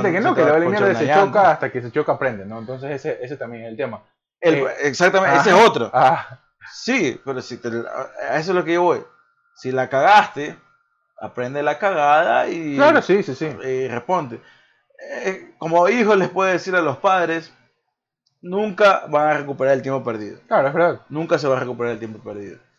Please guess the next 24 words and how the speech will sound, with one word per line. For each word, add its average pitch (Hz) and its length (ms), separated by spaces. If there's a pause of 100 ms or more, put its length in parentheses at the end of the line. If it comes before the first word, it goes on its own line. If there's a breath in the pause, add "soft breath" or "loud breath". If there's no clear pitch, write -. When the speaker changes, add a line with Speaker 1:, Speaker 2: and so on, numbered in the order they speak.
(120)
Speaker 1:
Ujú. 135 160
Speaker 2:
Y 175 60
como 156 280
hijo 185 180
también 147 520 (140)
le, 107 260
lo 110 340
di-, 151 260
lo, 117 240
le 117 200
digo 165 160
a 160 40
los 131 160
hijos, 110 240 (800 soft breath)
nunca 160 300
van 143 140
a - 20
recuperar 143 320
el 127 60
tiempo 135 180
perdido 117 260
con 123 140
sus 139 80
padres. 120 320